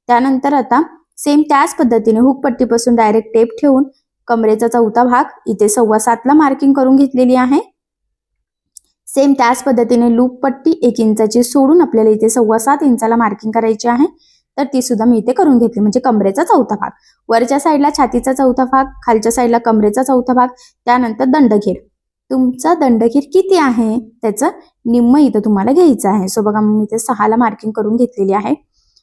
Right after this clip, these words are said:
थोडासा लूजच, अ, बाही ठेवायची आहे, असं मेगा स्लीव्ह सारखी. So त्यामुळे मग इथे सहाला मार्किंग केली. जर एकदम फिटिंगमध्ये हवं असेल तर तुमचा जेवढा दंडघेर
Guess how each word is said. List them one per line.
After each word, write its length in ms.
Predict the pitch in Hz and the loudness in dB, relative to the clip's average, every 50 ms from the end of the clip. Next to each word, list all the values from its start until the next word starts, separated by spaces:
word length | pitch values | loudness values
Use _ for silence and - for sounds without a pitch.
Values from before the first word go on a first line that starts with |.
| _ _ - | _ _ -4
थोडासा 300 | - 262 262 269 359 339 | -2 -2 -2 0 2 2
लूजच, 560 | 302 277 269 254 214 247 294 - - - - - | 4 4 4 2 0 -2 -2 -4 -6 -10 -6 -2
अ, 260 | 214 220 220 214 214 220 220 - 214 | 0 0 2 2 0 -2 -4 -6 -2
बाही 300 | 208 240 240 226 226 226 | -2 0 0 0 -2 -2
ठेवायची 440 | 247 262 240 220 196 190 190 - | 0 0 2 2 2 0 0 0
आहे, 240 | 220 214 214 233 254 | -2 -2 0 0 -2
असं 160 | 247 - 254 | -2 0 2
मेगा 320 | 262 262 247 220 208 214 214 | 2 4 4 2 2 0 0
स्लीव्ह 260 | 220 - 226 214 214 | -2 0 0 0 0
सारखी. 580 | 214 214 - 214 202 196 - 269 320 - - _ _ _ _ _ _ _ _ _ _ _ _ - - | 0 -2 -2 -4 -4 -4 -4 -6 -6 -6 -8 _ _ _ _ _ _ _ _ _ _ _ _ -10 -8
So 60 | 226 220 | -4 -2
त्यामुळे 340 | 220 208 202 202 208 208 208 | -2 0 0 0 0 0 0
मग 180 | 214 220 226 | 0 0 0
इथे 180 | 220 214 226 269 | 0 0 -2 -2
सहाला 320 | 277 - 254 220 208 220 | 0 0 0 0 2 2
मार्किंग 320 | 269 330 320 240 240 220 202 | 2 2 0 0 -4 -4 -2
केली. 200 | 208 190 190 190 | -2 -2 -2 -2
जर 120 | 190 214 | -2 -2
एकदम 240 | 214 202 202 233 247 | -2 -2 -2 -2 -4
फिटिंगमध्ये 500 | 247 - 247 - 277 285 285 277 262 294 | -4 -4 -2 2 4 4 4 4 2 2
हवं 240 | 277 269 247 240 254 | 0 2 2 0 0
असेल 200 | - - 220 220 | 0 -2 -4 -6
तर 480 | 214 - - - _ _ _ _ _ - | -6 -10 -20 -20 _ _ _ _ _ -4
तुमचा 240 | 254 240 240 262 269 | -2 -2 0 0 0
जेवढा 280 | 247 277 262 254 262 | 2 2 2 2 2
दंडघेर 580 | 262 233 208 240 247 233 220 214 233 233 262 269 | 0 0 0 2 2 2 2 2 2 2 0 0